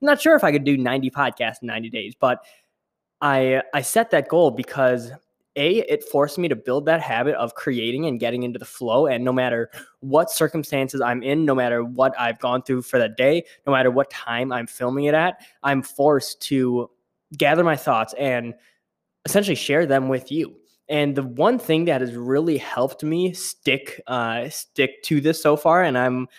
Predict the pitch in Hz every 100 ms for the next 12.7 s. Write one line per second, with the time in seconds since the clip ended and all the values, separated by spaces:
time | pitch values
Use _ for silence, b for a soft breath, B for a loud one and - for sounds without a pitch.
0 | b - 135 123 120 - - 147 143 143
1 | 139 127 120 120 123 135 127 - - 123
2 | 127 123 123 117 120 151 202 b b -
3 | 131 - 135 117 117 - 120 110 104 117
4 | _ _ - 143 143 165 220 - _ _
5 | 131 151 160 - 127 185 240 - _ _
6 | _ _ _ 147 - - - - 151 147
7 | 165 180 160 131 120 64 - - _ _
8 | _ _ _ _ _ _ _ - 156 160
9 | 170 160 156 135 156 185 214 196 143 143
10 | 151 135 139 - - 120 - 156 151 151
11 | - - 131 120 120 b b _ - 175
12 | 175 170 135 139 123 107 -